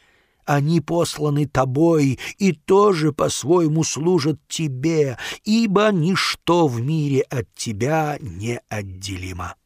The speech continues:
В заключении Бхактивинода Такур говорит: «Я прощаюсь с ними.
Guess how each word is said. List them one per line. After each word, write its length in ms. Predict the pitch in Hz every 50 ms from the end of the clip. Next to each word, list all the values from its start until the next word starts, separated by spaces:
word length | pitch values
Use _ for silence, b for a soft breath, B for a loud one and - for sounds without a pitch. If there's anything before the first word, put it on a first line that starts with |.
| _ _ _ _ _ _ _ _ _ _ _ _ _ _ _ _ _ _ _ _ _ _ _ -
В 100 | 143 120
заключении 1120 | 107 127 131 - 123 120 120 107 - - 151 156 156 147 143 135 123 120 117 110 92 B B B B B B B B B
Бхактивинода 760 | B 107 117 120 117 - - 113 117 123 123 127 120 120 117 107
Такур 400 | 110 101 - - 139 135 120 110
говорит: 680 | 110 117 110 101 101 95 92 92 85 - - - _ _ _ _ _ _ _ _ _ _ _ _ _ _ _ _ _ -
«Я 260 | 113 110 143 175 170
прощаюсь 960 | - - 160 156 147 - - - - - 170 170 160 135 120 104 95 92 -
с 400 | - - - - - - - -
ними. 400 | - 98 95 92 92 92 92 92